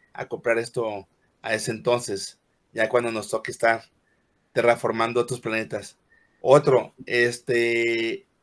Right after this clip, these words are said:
eh, así mismo que uso-, como ustedes detectaban, este, donde había vegetación y, y condiciones, este, de, de la Tierra,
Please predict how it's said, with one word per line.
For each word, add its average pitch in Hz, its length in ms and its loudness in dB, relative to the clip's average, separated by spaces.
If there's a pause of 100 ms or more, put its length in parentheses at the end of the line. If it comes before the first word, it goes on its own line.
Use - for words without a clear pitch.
(160)
eh, 110 420 -2
así 135 260 2
mismo 170 240 2
que 143 100 -6
uso-, 139 280 -2
como 127 200 -2
ustedes 151 260 4
detectaban, 156 580 0
este, 127 440 -2
donde 123 220 -4
había 143 200 0
vegetación 131 920 -2
y, 127 40 -6
y 110 580 -12
condiciones, 127 560 -6
este, 123 260 -8
de, 113 220 -8
de 117 140 -8
la 117 160 -4
Tierra, 139 440 2